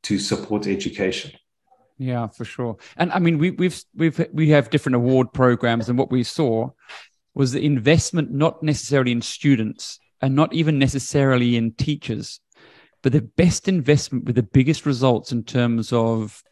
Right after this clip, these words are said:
Speaker 2: p-, pass rates, literacy, is around the leaders of the schools, where there were some schools with zero percent pass rates in matric,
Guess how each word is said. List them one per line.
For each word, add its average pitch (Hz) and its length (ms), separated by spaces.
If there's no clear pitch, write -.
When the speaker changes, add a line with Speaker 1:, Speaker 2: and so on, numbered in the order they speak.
Speaker 2:
p-, 143 60
pass 135 380
rates, 127 360
literacy, 131 720
is 143 160
around 139 300
the 123 80
leaders 123 380
of 107 100
the 110 80
schools, 107 720
where 120 380
there 117 100
were 117 60
some 135 240
schools 127 340
with 107 320
zero 143 340
percent 120 400
pass 120 320
rates 120 220
in 113 80
matric, - 440